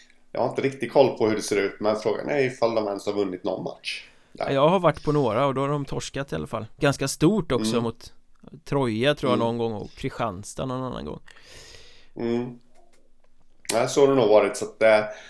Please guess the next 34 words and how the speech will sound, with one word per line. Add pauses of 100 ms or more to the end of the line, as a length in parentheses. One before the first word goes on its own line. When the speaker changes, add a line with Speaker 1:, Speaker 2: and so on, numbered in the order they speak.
(800)
Speaker 1:
det
är
lite
fördel
kanske
då.
Jag
sa
ju
att
det
var
något
utav
de
tre
topplagen
som
skulle
vinna,
men,
nej,
fördel
Tranås
Lindlöven
skulle
jag
säga,
om (200)
nu, (300)
eh,
Lindlöven
inte
gör